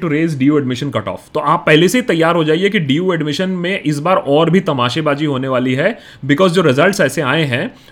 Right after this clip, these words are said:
उसके वजह से हंड्रेड, हंड्रेड परसेंट तक कट ऑफ जा सकती है इस बार, जो, जो लग रहा है। Ten thousand students in twenty eighteen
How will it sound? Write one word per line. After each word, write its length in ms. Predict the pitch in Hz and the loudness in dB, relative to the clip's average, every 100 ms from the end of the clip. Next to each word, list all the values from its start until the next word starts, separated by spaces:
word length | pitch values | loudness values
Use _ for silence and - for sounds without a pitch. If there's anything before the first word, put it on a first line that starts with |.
| - | -8
उसके 280 | 147 - | -6 0
वजह 240 | 190 160 175 | 0 2 2
से 120 | 214 | 0
हंड्रेड, 440 | 165 151 147 190 - | 0 0 2 0 2
हंड्रेड 300 | 160 160 175 | 0 0 -2
परसेंट 360 | 160 143 170 160 | -4 -2 -4 -2
तक 180 | - - | -4 -4
कट 120 | 147 | -4
ऑफ 140 | 147 | -2
जा 140 | 131 123 | -2 -2
सकती 340 | 131 123 151 | -4 -8 -2
है 60 | 139 | -2
इस 80 | |
बार, 160 | 123 131 | -2 -4
जो, 160 | 120 123 | -4 -6
जो 160 | 123 | -4
लग 220 | 127 120 | -4 -2
रहा 140 | 117 110 | -4 -6
है। 80 | 107 - _ - - - _ _ _ _ _ _ _ - | -10 -20 _ -20 -20 -20 _ _ _ _ _ _ _ 2
Ten 200 | 254 294 - | 2 2 -4
thousand 520 | - 190 226 277 269 | 2 2 4 2 2
students 440 | - 208 196 233 226 | -2 -4 0 0 0
in 140 | 220 196 | -2 -2
twenty 340 | 165 165 202 180 | -2 -2 -2 -2
eighteen 320 | 160 175 143 | -2 -4 -4